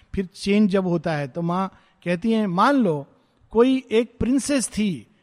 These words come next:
या राज, अम, स-, अम, एक स-, एक साम्राज्य की साम्राज्ञी थी, एम्प्रेस थी, तो वो ये एक जीवन में ये जान लेती है कि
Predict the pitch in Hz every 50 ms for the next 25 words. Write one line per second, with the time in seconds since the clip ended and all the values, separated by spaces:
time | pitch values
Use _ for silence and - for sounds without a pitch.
0 | _ _ - 160 180 214 226 247 247 240 - - - _ _ _ - 147 151 170
1 | 180 202 226 233 180 170 170 175 _ _ _ - - - 190 185 190 180 180 -
2 | - - - - - - - - - 185 165 160 165 151 143 151 151 143 135 135
3 | 139 - 170 170 - - - - - - - 156 147 147 135 - - - - -
4 | - - - 185 175 147 - - 175 165 165 165 180 202 196 196 202 - 233 202
5 | - - 156 156 160 170 196 202 190 208 208 185 - 156 156 147 160 180 165 226
6 | 214 196 - - - 151 117 104 - _ _ _ _ _ _ _ _ _ _ _
7 | _ _ _ _ _ _ _ _ - 330 302 302 330 359 339 359 370 359 330 -
8 | - 220 233 254 233 220 202 208 190 185 190 - - 233 262 330 330 285 175 185
9 | 226 233 277 294 302 302 294 285 247 233 262 262 262 254 247 240 226 220 214 175
10 | - 214 214 226 254 247 208 240 262 262 262 247 -